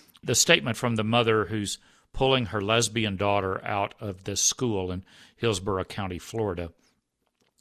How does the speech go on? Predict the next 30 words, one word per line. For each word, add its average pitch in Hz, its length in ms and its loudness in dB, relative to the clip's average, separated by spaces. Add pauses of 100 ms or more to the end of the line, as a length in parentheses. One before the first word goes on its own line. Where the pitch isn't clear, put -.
(400)
Here's 202 300 4
the 143 100 0
crucial 156 440 2
part - 320 0
from 107 160 -2
my 107 140 -2
perspective. - 560 -6 (600)
N 170 140 4
B 202 160 4
C 170 260 4
News 110 380 0
first 139 360 0
obtained 110 460 -2
an 98 180 -4
email 98 380 0
from 98 200 -10
the 98 60 -8
Grace 113 380 0
Christian - 380 -8
School 98 280 -8
administrator 104 600 -6
in - 120 -8
June 98 480 -4 (460)
that - 180 -4
outlines 110 720 2
the - 100 -8
school's 113 520 -2 (200)
human 156 360 0
sexuality 117 800 2
policies. - 680 0